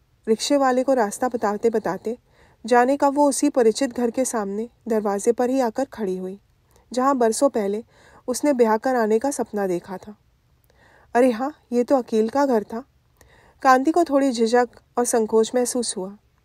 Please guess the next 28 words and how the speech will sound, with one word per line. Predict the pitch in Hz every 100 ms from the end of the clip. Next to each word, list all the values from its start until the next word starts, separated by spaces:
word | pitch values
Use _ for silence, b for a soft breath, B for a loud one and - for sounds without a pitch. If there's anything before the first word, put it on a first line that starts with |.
| b b b b
उस | 277 277
घर | 285
के | 277 302
आसपास | 269 - 277 269 -
नई | 233 247
इमारतें | 247 226 226 277
खड़ी | 277 226 202
हो | 185
गई | 190 190
थीं, | 226 262 _ b b b b
जिनके | - 247 302
बीच | 254 254 247
में | 269 269
वो | 254
बेहद | 233 233 262
फीका | - 208 202 233
और | 220 - 220
बदरंग | 208 196 196 196
लग | 190
रहा | 190 185
था। | 180 196 _ _ _ -
कुछ | 311
संतुलित | - 240 233 262 285
होकर | 269 269 277
कांति | 247 214 247
ने | 254
द्वार | 277 220 202
खटखटाया। | - 208 196 185 180 185